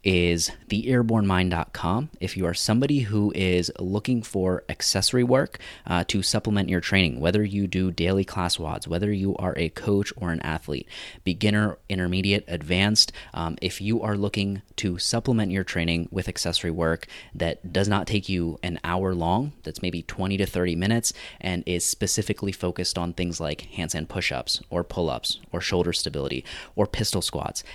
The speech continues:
head over to the airborne mind dot com and, uh, we've got three day samples, uh, for each of our programs there. Um, this is something I've been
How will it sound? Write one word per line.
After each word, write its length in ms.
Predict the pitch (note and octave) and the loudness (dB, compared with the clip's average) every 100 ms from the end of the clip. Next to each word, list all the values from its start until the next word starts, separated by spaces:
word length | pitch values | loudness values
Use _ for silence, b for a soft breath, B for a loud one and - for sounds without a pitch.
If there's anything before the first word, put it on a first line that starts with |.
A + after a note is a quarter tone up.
| B | B
head 260 | - G#2+ A#2+ | -2 2 4
over 220 | C#3 C3+ | 4 2
to 200 | - A2+ | 2 0
the 200 | G2+ F2+ | 0 0
airborne 320 | F#2+ G#2 F#2 | 0 0 0
mind 180 | F2+ F2 | 2 0
dot 220 | E2 - | -2 -4
com 360 | - G2 A2+ C#3+ B B - | -4 0 0 -2 B B -6
and, 300 | F2+ F#2 F2 | -2 -2 0
uh, 160 | E2+ E2+ | 0 0
we've 140 | F#2 | -2
got 160 | F#2 - | -6 -6
three 640 | - G2 A2+ B2 C3+ C#3+ B - | -8 0 4 4 4 0 B -4
day 160 | G2+ F#2+ | 0 2
samples, 600 | - F#2+ G2 A#2 C3 C3+ C3 | 2 0 0 -2 -2 -4 -6
uh, 160 | F2+ E2+ | -6 -6
for 220 | - F#2 | -4 -4
each 160 | G#2 G2+ | -2 0
of 80 | F#2 | 0
our 100 | E2 | 0
programs 560 | - G2+ G#2+ G#2+ G#2+ | 2 2 2 0 0
there. 300 | G#2+ G#2 G#2 B B B | 2 2 2 B B B
Um, 220 | - E2+ F2+ | -8 -6 -4
this 120 | G#2 | 0
is 120 | B2+ | 2
something 260 | A2+ A2 G2+ | 2 4 2
I've 140 | F#2 | 2
been 260 | F#2+ F2 | 2 0